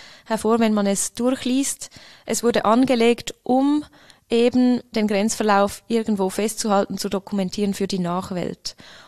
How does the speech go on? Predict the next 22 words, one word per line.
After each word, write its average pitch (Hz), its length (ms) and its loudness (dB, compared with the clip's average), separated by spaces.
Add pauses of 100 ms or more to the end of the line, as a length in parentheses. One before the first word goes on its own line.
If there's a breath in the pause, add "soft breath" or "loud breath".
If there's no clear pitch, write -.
Und 208 260 0
es 196 160 2
basiert 214 340 -2
vor 196 120 -4
allem 214 200 4
auf 202 140 0
diesen 196 240 -2
drei 180 200 0
Urkundenabschriften. 254 1000 0
Also 202 160 -4
die 196 80 -2
erste 214 580 -2 (340 loud breath)
Urkunde, 220 760 2
welche 196 240 0
die 190 100 -4
Grenze 196 360 -2
festgelegt - 840 -4
hat, - 420 -2
stammt 185 300 -2
vom 185 160 -4
Jahr 175 260 0
vierzehnhundertsechzig. 214 1000 -4